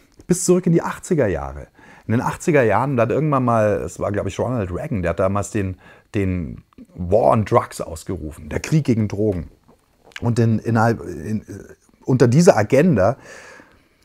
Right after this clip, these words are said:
ähm, da wurden, da wurden Gesetze verschärft und auch die, die, die Strafen extrem hochgesetzt. Vor allem in allen Drogendelikten, Rauschgiftdelikten. Und das,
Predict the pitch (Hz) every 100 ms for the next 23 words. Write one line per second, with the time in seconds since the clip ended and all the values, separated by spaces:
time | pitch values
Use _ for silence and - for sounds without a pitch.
0 | _ _ 110 117 110 104 110 143 131 101
1 | 104 139 147 123 117 147 - 135 - 110
2 | 120 104 113 - 113 107 107 120 104 98
3 | 98 95 82 - 92 - 92 139 139 92
4 | 85 - 113 151 135 139 - 82 78 -
5 | _ _ _ _ _ _ _ - - -
6 | 147 147 123 123 _ - _ _ _ _
7 | _ _ - - - _ - 120 120 135
8 | 135 110 127 117 90 80 - 80 90 110
9 | - 92 90 78 - 76 - _ _ _
10 | - - 98 - 95